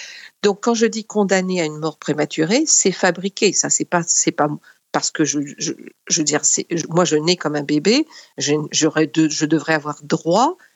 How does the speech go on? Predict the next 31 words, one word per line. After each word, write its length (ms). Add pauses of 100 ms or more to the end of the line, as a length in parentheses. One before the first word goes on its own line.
à 80
tout 160
ce 80
qu'un 140
bébé 520
peut 100
avoir 280
droit 180
aujourd'hui, 500 (360)
notamment 600
avec 360
tous 140
les 120
progrès 680
qui 140
ont 40
été 220
faits 440 (300)
dans 180
la 120
psychologie 640
des 200
enfants, 640
dans 160
l'éducation, 760
dans 100
la 140
santé. 400 (800)
Et, 160 (120)
et 120
cela, 520